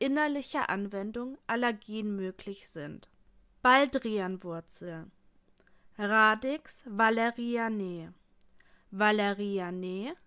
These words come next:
radix. Die Inhaltsstoffgruppe ist ätherisches Öl und Vale potriate.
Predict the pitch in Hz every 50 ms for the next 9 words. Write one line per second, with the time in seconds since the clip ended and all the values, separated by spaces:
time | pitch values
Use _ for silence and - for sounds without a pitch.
0 | _ _ - 247 214 202 214 202 190 185 185 - 165 147 - - - - - -
1 | - - _ _ _ _ _ _ _ _ _ _ _ _ _ _ _ _ - 220
2 | - - 226 240 247 247 294 294 302 294 - - - 311 302 294 - - - -
3 | 277 277 - - 320 311 320 370 415 - _ _ _ - _ - _ _ - 294
4 | - - - 294 285 - - 254 247 240 254 262 262 - - 285 277 - - -
5 | - 180 175 175 170 160 151 180 - _ _ _ _ _ _ _ _ _ _ -
6 | - - 262 269 247 220 226 220 220 233 262 269 269 269 - - - 254 247 -
7 | - - 240 220 208 196 180 175 170 170 - - - - -